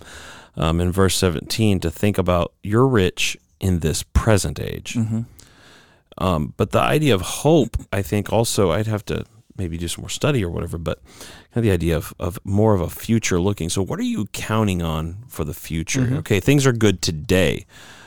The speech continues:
Speaker 1: but they're counting on their riches for, to, that what is to, what today's life is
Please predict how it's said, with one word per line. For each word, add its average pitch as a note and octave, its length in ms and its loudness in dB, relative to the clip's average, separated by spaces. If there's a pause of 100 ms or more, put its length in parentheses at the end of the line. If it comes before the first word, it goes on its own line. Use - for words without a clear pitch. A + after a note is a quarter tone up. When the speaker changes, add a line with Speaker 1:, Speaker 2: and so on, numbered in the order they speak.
(460)
Speaker 1:
but G#2 220 4
they're C3 420 4
counting A#2 440 4
on G2 220 4
their F2 220 6
riches E2+ 840 0 (260)
for, F2 460 2 (640)
to, G2+ 240 4 (240)
that G#2 320 2 (420)
what A#2+ 300 4
is G#2+ 300 2
to, G#2+ 160 2 (140)
what A2+ 220 4
today's G#2+ 540 2
life F2+ 320 2
is F2 320 0